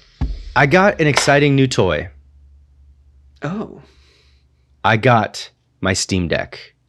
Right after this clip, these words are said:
Speaker 2: Woo!
Speaker 1: That's right, everybody. Uh, you may have seen on the Discord server when we, when the Discord, the, well, sorry, when Valve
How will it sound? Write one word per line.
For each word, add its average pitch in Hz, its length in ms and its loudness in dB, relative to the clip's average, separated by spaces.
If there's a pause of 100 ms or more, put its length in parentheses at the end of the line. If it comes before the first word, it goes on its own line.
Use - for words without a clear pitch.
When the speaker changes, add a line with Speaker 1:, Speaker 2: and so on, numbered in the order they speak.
(640)
Speaker 2:
Woo! 403 1080 4
Speaker 1:
That's 135 160 0
right, 180 140 8
everybody. 185 560 4 (360)
Uh, 139 220 4
you 151 100 4
may 175 80 6
have 175 120 2
seen 175 600 2
on 160 220 2
the 156 60 2
Discord 156 680 2
server 143 680 2
when 135 500 2
we, 123 380 2
when 131 200 4
the 123 60 2
Discord, 180 840 0 (640)
the, 147 220 2 (100)
well, 131 280 4
sorry, 101 380 0
when 120 240 2
Valve 156 540 2